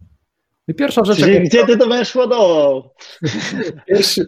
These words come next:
Speaker 1: pierwsza, ty, dobrze, ty wiesz, że to sprawi problemy i ośmioletni chłopiec powie na głos, „To sprawi problemy, nie zrobię tego”. Ale człowiek,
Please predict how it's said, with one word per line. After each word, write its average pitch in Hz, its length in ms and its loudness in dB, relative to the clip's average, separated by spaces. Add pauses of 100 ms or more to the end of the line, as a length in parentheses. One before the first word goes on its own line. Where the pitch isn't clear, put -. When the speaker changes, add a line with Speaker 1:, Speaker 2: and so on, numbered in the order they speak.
Speaker 1:
pierwsza, 196 280 -2 (520)
ty, 180 100 -4 (380)
dobrze, 123 240 -2
ty 165 240 -2
wiesz, 285 260 0
że 156 120 -2
to 135 100 -6
sprawi 117 400 -6
problemy 120 640 -6 (2250)
i 160 160 -8
ośmioletni 170 640 0
chłopiec 131 560 -2
powie 135 300 -4
na 113 160 -4
głos, 123 180 -8
„To 233 100 -2
sprawi 170 320 -2
problemy, 208 320 0
nie 139 100 -4
zrobię 139 280 0
tego”. 95 360 -12 (1900)
Ale 302 360 -6
człowiek, 208 340 -4